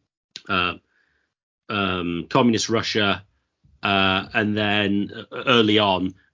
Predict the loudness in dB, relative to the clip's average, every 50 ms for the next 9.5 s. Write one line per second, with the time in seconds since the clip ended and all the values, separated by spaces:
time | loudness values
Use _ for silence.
0 | _ -4 -4 -2 -2 -2 -2 -2 0 0 -2 -2 -4 -4 -4 -2 0 2 2 2
1 | 0 0 -2 -2 0 0 0 0 0 -2 0 0 0 0 0 0 0 2 2 2
2 | 0 0 -2 -4 -4 -4 0 0 0 0 0 -2 -4 -4 -2 -2 0 2 2 2
3 | 2 2 2 0 -2 -2 0 0 -2 -2 -4 -6 -6 -6 -4 -6 -6 -6 -8 -12
4 | _ _ _ _ _ _ _ _ _ _ _ _ -12 -10 -4 0 0 0 0 0
5 | -4 -14 -20 -20 -20 -16 -2 2 4 4 4 4 4 2 4 4 4 2 0 0
6 | 0 -2 -2 0 0 2 2 2 2 2 2 0 -2 -4 -6 -4 -2 -2 0 0
7 | 0 0 0 0 -2 -2 -2 -2 -2 -2 -2 -4 -4 -6 -4 -4 -4 -4 -4 -4
8 | -6 -6 -8 _ _ _ _ _ _ _ _ _ -8 -4 -2 0 0 0 0 0
9 | 0 0 0 -2 -2 -4 -6 -6 -10